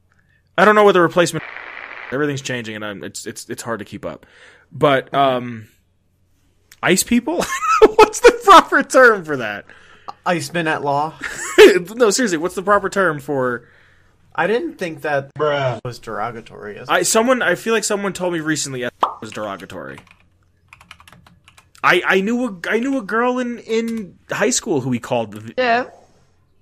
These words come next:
Speaker 2: I mean, they, uh, it's actually, uh, yeah, it is a not preferred thing. Uh,
Speaker 1: Really?
Speaker 2: because it's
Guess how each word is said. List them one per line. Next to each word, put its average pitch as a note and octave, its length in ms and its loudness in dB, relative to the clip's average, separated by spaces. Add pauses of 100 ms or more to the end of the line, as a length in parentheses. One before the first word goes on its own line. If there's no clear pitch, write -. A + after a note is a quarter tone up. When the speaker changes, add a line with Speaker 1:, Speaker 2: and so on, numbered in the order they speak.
(1200)
Speaker 2:
I F#3+ 100 0
mean, F#3+ 340 -4 (100)
they, D#3+ 600 -4 (1160)
uh, D3 920 -8 (1800)
it's G3+ 180 -2
actually, G3+ 460 -2
uh, F3+ 240 -2
yeah, F#3 240 -4
it D3 80 -6
is E3 180 -8
a D#3+ 100 -8
not B2+ 440 -8
preferred A#2 480 -12
thing. A#2 440 -14
Uh, B2+ 80 -6
Speaker 1:
Really? B2 560 2
Speaker 2:
because E3 440 -4
it's C#3 580 -12